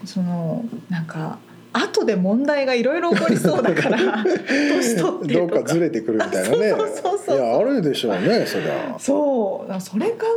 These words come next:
Speaker 1: えると。
Speaker 2: まあ、だからそれをリカバリーする技術も同時に発達するから。
Speaker 1: そうですね。
Speaker 2: まあまあ。
Speaker 1: やり続ければ。
Speaker 2: そうそうそう。やり続ければいいんでしょう。
Speaker 1: いいのかもしれないけど、
Speaker 2: 死ぬまでね。
Speaker 1: なんかもう、痛いし怖いじゃないですか。
Speaker 2: うん。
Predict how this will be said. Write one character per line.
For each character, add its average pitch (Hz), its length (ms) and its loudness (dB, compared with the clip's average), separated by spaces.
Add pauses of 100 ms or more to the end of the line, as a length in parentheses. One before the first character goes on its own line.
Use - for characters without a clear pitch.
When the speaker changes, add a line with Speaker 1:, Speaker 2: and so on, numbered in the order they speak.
(320)
Speaker 1:
え 240 60 -2
る 185 120 -4
と。 180 380 0
Speaker 2:
ま 147 80 4
あ、 - 40 2
だ 143 60 2
か 135 40 0
ら 113 60 -4
そ 220 120 2
れ 262 120 4
を 262 80 2
リ 233 120 0
カ 269 140 4
バ 269 120 2
リ 220 80 2
ー 202 60 2
す 208 140 0
る 208 100 2
技 202 140 0
術 226 260 0
も 123 580 2
同 175 180 2
時 202 80 2
に 175 40 2
発 160 220 -2
達 165 220 -2
す - 80 -4
る 165 100 0
か 170 140 -4
ら。 185 340 -2
Speaker 1:
そ 233 160 0
う 190 60 -2
で 196 80 -8
す - 140 -10
ね。 311 140 0 (360)
Speaker 2:
ま 113 180 2
あ 101 60 0
ま 90 340 0
あ。 - 80 -10
Speaker 1:
や 254 140 2
り 349 180 0
続 - 20 -10 (240)
け 508 80 2 (120)
れ 320 40 0
ば。 226 60 -2
Speaker 2:
そ 151 100 4
う 139 40 2
そ 131 160 -2
う - 20 -2
そ - 140 -6
う。 107 40 0
や 107 60 0
り 170 160 0
続 190 240 -2
け 175 140 0
れ 120 100 0
ば 156 100 -8
い 160 40 -8
い - 20 -8
ん 160 60 -8
で 147 80 -6
し 220 80 0
ょ - 20 2
う。 214 40 2
Speaker 1:
い - 20 0
い - 20 0
の 190 120 -2
か 170 100 -8
も 160 140 -6
し - 40 -10
れ - 40 -14
な - 20 -12
い - 40 -8
け - 60 0
ど、 - 40 -2
Speaker 2:
死 113 80 -2
ぬ 120 100 0
ま 120 160 0
で - 100 -2
ね。 - 220 -4 (260)
Speaker 1:
な 185 80 -6
ん 190 80 -6
か - 60 -12
も - 300 -10
う、 - 300 -12
痛 381 280 -2
い 370 100 0
し 208 180 -6
怖 254 300 0
い 311 60 -4
じ 226 80 0
ゃ 202 40 0
な 190 160 -4
い - 60 -6
で 180 140 -4
す 196 160 -2
か。 - 80 0
Speaker 2:
う 185 60 0
ん。 87 400 -6